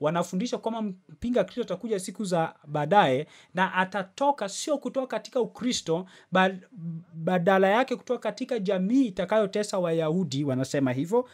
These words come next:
Haiendani sawasawa na Biblia. Na mpinga Kristo hatoki siku za usoni, anatoka katika, na jinsi ambavyo tuliona katika wakati wa Kirumi,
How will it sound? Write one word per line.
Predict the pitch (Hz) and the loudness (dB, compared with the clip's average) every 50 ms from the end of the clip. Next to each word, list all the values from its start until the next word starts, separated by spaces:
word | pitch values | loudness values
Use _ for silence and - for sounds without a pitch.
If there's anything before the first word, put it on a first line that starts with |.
| - - _ | -20 -18 _
Haiendani | - 190 233 240 294 294 269 339 349 311 269 | -6 -4 -2 0 0 0 0 0 0 -2 -2
sawasawa | - 240 220 208 - 226 226 | -4 -4 -6 -6 -4 -4 -4
na | 214 196 180 | -4 -6 -8
Biblia. | 165 165 143 139 160 185 214 196 139 113 - _ _ _ _ _ _ _ _ _ _ - | -8 -10 -10 -10 -8 -6 -4 -4 -4 -4 -8 _ _ _ _ _ _ _ _ _ _ -6
Na | 160 185 208 214 226 226 - - _ _ _ _ _ _ _ - - | -2 0 2 2 0 0 -4 -12 _ _ _ _ _ _ _ -4 -2
mpinga | 196 190 - 277 311 349 320 247 | -2 0 2 2 4 4 4 2
Kristo | - - - 254 294 269 - - 208 196 | 2 0 -2 0 0 0 0 0 -2 -2
hatoki | 190 - - - 185 190 190 190 _ - 294 311 302 - 285 | -2 -6 -6 -2 -2 -2 -2 -2 _ 0 0 0 0 0 -4
siku | 277 - 269 262 - 247 208 | -4 -4 -6 -8 -8 -8 -6
za | 170 185 170 165 | -4 -2 -2 -2
usoni, | 160 156 - 185 170 147 135 131 151 185 185 - - - - - | -2 -2 -2 -2 0 0 0 -2 -4 -4 -6 -10 -18 -20 -14 -6
anatoka | 151 156 170 180 185 180 - 247 262 269 254 | -4 -2 0 0 0 0 2 4 4 4 4
katika, | 247 - 196 185 - - 285 277 - - - 269 269 277 277 - _ _ _ - | 2 0 -4 -4 -2 0 0 0 0 -2 -2 0 0 0 -2 -6 _ _ _ -6
na | 175 180 175 | -2 -2 0
jinsi | 175 254 285 - 220 | 0 0 0 0 0
ambavyo | 202 214 226 220 233 | 0 0 2 2 0
tuliona | 220 - 196 175 170 196 226 220 180 151 139 143 180 185 - _ _ _ - _ _ - | 0 0 0 2 4 6 6 6 6 4 4 2 0 -2 -6 _ _ _ -20 _ _ -4
katika | - 175 175 180 - 262 - - - 240 | -2 -2 -2 0 -2 -2 -2 -2 -4 -4
wakati | 214 196 185 - 240 254 247 - 247 | -2 -2 -4 -4 -4 -4 -2 -2 -2
wa | 214 190 | -2 -2
Kirumi, | 196 - 190 180 185 269 330 320 196 147 127 120 123 127 | -2 -6 -10 -8 -6 -4 -2 -2 -2 -2 -2 -4 -6 -8